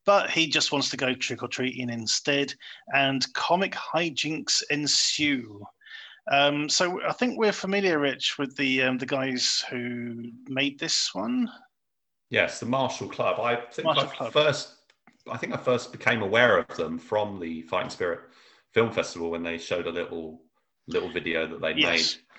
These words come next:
Speaker 2: made, uh, there. Uh, and yeah, these guys really know their stuff. They're very passionate about the genre, you know, about
Speaker 1: Mm.
Speaker 2: the, uh, Hong Kong,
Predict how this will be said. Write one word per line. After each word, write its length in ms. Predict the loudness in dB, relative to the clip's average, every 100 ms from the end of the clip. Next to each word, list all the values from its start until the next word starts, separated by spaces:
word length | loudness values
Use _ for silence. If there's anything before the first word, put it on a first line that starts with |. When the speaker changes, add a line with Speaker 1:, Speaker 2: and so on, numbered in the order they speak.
| -20 -4
Speaker 2:
made, 60 | -2
uh, 140 | 0
there. 400 | 6 6 6 2 -8 -20 _ _
Uh, 240 | -4 -2 -2 -2
and 500 | -4 -4 -8 -16 -20 _ _ 4
yeah, 200 | 6 8
these 220 | 4 4
guys 240 | 4 4
really 300 | 2 0 2
know 180 | 2 2
their 140 | 2
stuff. 560 | 2 2 2 0 -12 -10
They're 140 | -4 -2
very 280 | 4 4 4
passionate 520 | 0 0 -2 -4 -6
about 360 | -2 0 0 -4 -12 _ _ _ -18
the 220 | -8 -4
genre, 500 | 0 0 2 -2 -2 -4
you 60 |
know, 100 | -4
about 220 | 0 0
Speaker 1:
Mm. 180 | 0 -4 -10 _ _ -12
Speaker 2:
the, 40 | -10
uh, 60 | -6
Hong 180 | -6 -4
Kong, 360 | -4 -6 -12